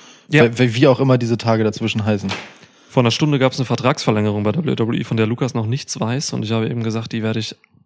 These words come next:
Speaker 1: ihm gleich präsentieren.
Speaker 2: Ja.
Speaker 1: Mega. Ähm, pf, keine Ahnung, wir werden auflö-, du wirst auflösen, ähm, worum's in dieser mysteriösen Vignette geht.
Speaker 2: Ja.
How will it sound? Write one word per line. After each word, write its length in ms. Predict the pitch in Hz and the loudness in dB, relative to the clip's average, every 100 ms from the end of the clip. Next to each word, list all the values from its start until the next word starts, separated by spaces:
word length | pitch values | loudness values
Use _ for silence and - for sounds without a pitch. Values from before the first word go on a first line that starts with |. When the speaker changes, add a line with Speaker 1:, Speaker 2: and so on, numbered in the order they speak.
| _ | _
Speaker 1:
ihm 200 | - 123 113 | -10 -8 -4
gleich 280 | 113 107 - | -4 -4 -8
präsentieren. 680 | - 110 107 - 135 214 - | -4 -4 -4 -2 -2 -4 -4
Speaker 2:
Ja. 220 | - 127 - - - _ _ - | 2 2 2 -10 -20 _ _ -6
Speaker 1:
Mega. 420 | 113 107 131 208 - _ _ _ - - - - - _ | -2 0 0 -4 -10 _ _ _ -20 -16 -16 -18 -20 _
Ähm, 480 | - 147 147 151 147 | 0 2 4 2 0
pf, 220 | - - | -2 -6
keine 180 | - 113 | -6 -4
Ahnung, 240 | 110 123 110 | 0 2 2
wir 100 | 107 | 4
werden 180 | 113 | 2
auflö-, 400 | 117 123 - - | 2 0 0 -6
du 260 | 131 131 170 | 0 2 4
wirst 200 | 147 131 | 4 2
auflösen, 600 | 139 135 139 131 127 127 | 2 2 2 2 0 -2
ähm, 280 | 120 120 117 - - - - - _ - | 0 0 -2 -6 -20 -20 -20 -20 _ -2
worum's 280 | 120 123 - | 0 2 0
in 80 | 120 | 0
dieser 260 | 113 113 | 2 2
mysteriösen 840 | 110 110 - 113 120 117 117 110 101 - | 0 -2 -2 2 2 0 -2 -2 -6 -10
Vignette 520 | - 117 110 123 - | -10 -6 -2 -2 -2
geht. 400 | 156 214 - - - | -4 -4 -8 -20 -2
Speaker 2:
Ja. 220 | 131 123 | 2 2